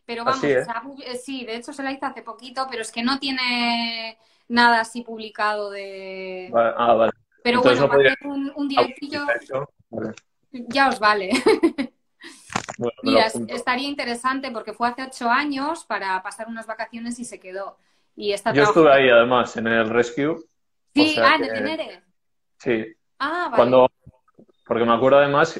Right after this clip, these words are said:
Speaker 2: te dije que, que me dijo, me, me dijeron los que trabajaban allí, "Pues hay una chica que es del País Vasco, no sé qué",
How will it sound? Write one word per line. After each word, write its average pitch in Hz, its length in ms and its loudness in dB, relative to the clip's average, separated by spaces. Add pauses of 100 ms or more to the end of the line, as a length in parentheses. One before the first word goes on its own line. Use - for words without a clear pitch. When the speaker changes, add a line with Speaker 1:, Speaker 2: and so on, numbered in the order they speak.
Speaker 2:
te 123 100 0
dije 131 280 2
que, 123 360 4
que 123 100 -2
me 120 120 0
dijo, 120 600 4
me, 117 280 0
me 117 140 -2
dijeron 120 320 2
los 117 120 -4
que 120 100 -6
trabajaban 120 460 2
allí, 120 260 0 (280)
"Pues 135 480 2
hay 196 340 6
una 180 200 2
chica 196 340 2
que 170 80 2
es 165 120 0
del 165 100 2
País 156 220 0
Vasco, 208 340 2
no 170 120 -2
sé 147 180 -6
qué", 202 300 0